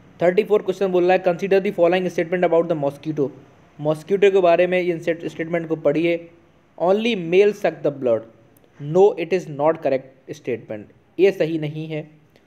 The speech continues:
Only female suck the blood, this is the correct statement। जो फीमेल मॉस्किटो होता है, जो फीमेल मच्छर होता है, वही जो ब्लड है बॉडी से सक करता है। जैसे a female mosquito अगर आपको कोई काट रही है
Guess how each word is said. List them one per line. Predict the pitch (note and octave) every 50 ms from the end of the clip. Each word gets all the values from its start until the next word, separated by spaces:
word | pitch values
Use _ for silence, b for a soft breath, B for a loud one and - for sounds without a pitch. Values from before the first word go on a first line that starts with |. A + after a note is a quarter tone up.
| b b b b b
Only | D#3+ F3 F#3+ G#3+ A3+ G#3+ -
female | F#3+ F3+ F3 G3 G3+ G3+ G3 G#3
suck | F#3+ F3+ E3+
the | F#3 E3+
blood, | E3 E3+ E3+ E3 E3 E3
this | E3+ F3 E3+ G3+
is | F#3 F3+
the | F3+
correct | - - D#3 D3+ D3 D3 C#3+
statement। | - - C3 A#2 B2 B2 A#2 A2+ A2 - _ b b b b b b b b b _ -
जो | C#3+ D#3+ G3+ F#3
फीमेल | - - - F#3 F3+ F#3 G3 G#3+ A#3 B3 B3
मॉस्किटो | G#3+ F#3 F3 F3 F3 - - F#3+ G3+ F3+ G#3 F#3
होता | D#3+ D3+ D3+ D3+ D#3 C#3+
है, | C3 B2
जो | B2+ D#3 E3
फीमेल | D#3+ - F3+ F3 F3+ G3 G#3 G#3+ G3 F3
मच्छर | D#3+ D#3+ D#3 - G#3 G3
होता | F#3 E3 E3 E3 E3+ E3+
है, | E3+ E3+ F3 F3
वही | E3 D3 C#3+ D#3 D#3 D3+ F#3 G3+ G#3+ G3+ G3+ - _ -
जो | D3+ E3 E3
ब्लड | D3 C3 C#3 E3+ F#3+ G3+ F3+
है | E3+ E3 E3 D#3
बॉडी | D3+ D3+ D#3 D#3 D#3+
से | - F3
सक | D#3+ - D3+ - D3 - D#3+ D3+ D3 D3
करता | C#3+ C3+ - - B2+
है। | C3
जैसे | D3 D3 E3+ F3 D#3+ E3 B B B B B B B
a | F3 F3
female | F3 F#3 F#3 F#3+ A3 G#3+ G3
mosquito | F3+ F3+ F3 - - G3 F3+
अगर | G3+ G3 F#3+ F3
आपको | E3+ E3 - - D#3+
कोई | E3+ E3
काट | E3 D#3+ D3+ D3+ D3+ D3+
रही | C#3+ C#3 C3 B2+ B2
है | A#2 A#2+